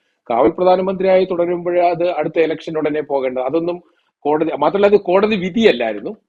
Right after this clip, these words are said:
അത് ഇടക്കാല ഉത്തരവാണ്. കാരണം ആ കോടതി വിധി വരുന്നത് പിന്നെ നവംബർ സെവന്തിനാണ്. എഴുപത്തിയാറ് നവ-, നവംബർ, ഏഹ്, സ്-, എഴുപത്തഞ്ച് നവംബർ സെവന്തിനാണ് കോടതി വിധി വ-, വിധിയായിട്ട് വരുന്നത്.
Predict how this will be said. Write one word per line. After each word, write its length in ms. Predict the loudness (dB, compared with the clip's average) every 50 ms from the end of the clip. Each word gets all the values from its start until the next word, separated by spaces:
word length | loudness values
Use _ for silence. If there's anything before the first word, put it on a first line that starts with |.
| _ _
അത് 120 | -4 -2 0
ഇടക്കാല 400 | 0 0 -2 2 2 2 4 4
ഉത്തരവാണ്. 520 | 0 -2 -2 -2 0 0 -2 -6 -10 -14 -14 -12
കാരണം 300 | -10 -10 -10 -12 -14 -18 _ _ _ _ _ -10
ആ 100 | -8 -8
കോടതി 400 | -8 -6 -6 -4 -4 -4 -4 -4
വിധി 180 | -6 -6 -4 -4
വരുന്നത് 300 | -4 -4 -2 -4 -4 -4
പിന്നെ 240 | -4 -4 -4 -2 -2
നവംബർ 300 | -2 -2 -4 -4 -6 -6
സെവന്തിനാണ്. 680 | -4 -4 -4 -2 0 -2 -2 -2 -4 -4 -4 -6 -8
എഴുപത്തിയാറ് 600 | -6 -6 -6 -6 -8 -8 -8 -4 -4 -2 -2 -2 -2
നവ-, 360 | -4 -8 -10 -10 -10 -10 -12 _ -16 -12
നവംബർ, 480 | -10 -6 -6 -6 -6 -4 -4 -4 -4 -4 -10 _ _ _ _ _ -4 -2
ഏഹ്, 380 | 0 0 0 0 -2 -4 -6 -6
സ്-, 180 | -6 -10 -12
എഴുപത്തഞ്ച് 720 | -10 -8 -6 -2 -2 0 2 2 2 2 0 0 2 2 2
നവംബർ 300 | 0 2 2 2 0 0
സെവന്തിനാണ് 640 | 0 0 -2 -2 0 0 -2 -2 -2 -2 -4 -2
കോടതി 400 | 0 2 2 4 2 2 0 0
വിധി 200 | 0 0 0 0
വ-, 180 | 0 0 -2 -2 -4
വിധിയായിട്ട് 540 | -6 -4 -2 2 4 6 6 6 4 2 -4
വരുന്നത്. 400 | -8 -10 -12 -12 -16 -18 -20